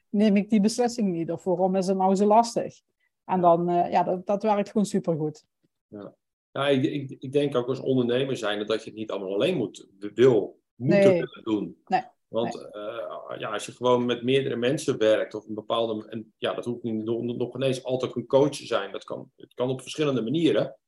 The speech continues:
Speaker 1: Ja.
Speaker 2: Ja, dat kan ook even sparren zijn om de zoveel tijd. Of
Speaker 1: Ja.
Speaker 2: op verschillende manieren natuurlijk.
Speaker 1: Ja.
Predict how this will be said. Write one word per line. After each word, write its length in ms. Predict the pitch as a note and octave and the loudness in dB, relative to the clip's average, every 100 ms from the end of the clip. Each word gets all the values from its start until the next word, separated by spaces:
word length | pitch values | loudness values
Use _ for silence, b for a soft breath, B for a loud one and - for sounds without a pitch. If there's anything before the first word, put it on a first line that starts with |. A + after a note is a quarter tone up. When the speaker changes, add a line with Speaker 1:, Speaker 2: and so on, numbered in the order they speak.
| _ | _
Speaker 1:
Ja. 300 | - G3+ - _ _ _ | -4 -4 -6 _ _ _
Speaker 2:
Ja, 160 | C3 C3+ | -4 -4
dat 120 | A2 | -4
kan 160 | G#2+ | -2
ook 160 | G#2+ A2+ | -2 0
even 240 | B2 A#2+ | 0 -2
sparren 420 | A2 - - E3 C#3+ | -4 2 4 4 2
zijn 320 | C3+ A#2 G#2+ | 0 0 -4
om 360 | - - C3 | -6 -4 0
de 100 | B2 | 0
zoveel 340 | A#2 B2 G2+ G2+ | 2 0 0 0
tijd. 380 | A2 F#2+ F2+ - | 0 0 -4 -8
Of 280 | A2+ - - | -10 -10 -4
Speaker 1:
Ja. 300 | G#3 G#2+ - _ | -2 -2 -8 _
Speaker 2:
op 200 | A2+ G#2+ | -16 -16
verschillende 460 | - - B2 A#2 | -10 -6 -2 -2
manieren 460 | A2+ A2 C#3+ C#3 G#2+ | -4 -2 -2 -2 -2
natuurlijk. 540 | G2+ - G#2 A2 F#3+ - _ _ | -4 -6 -4 -4 -6 -12 _ _
Speaker 1:
Ja. 260 | - - | -10 -10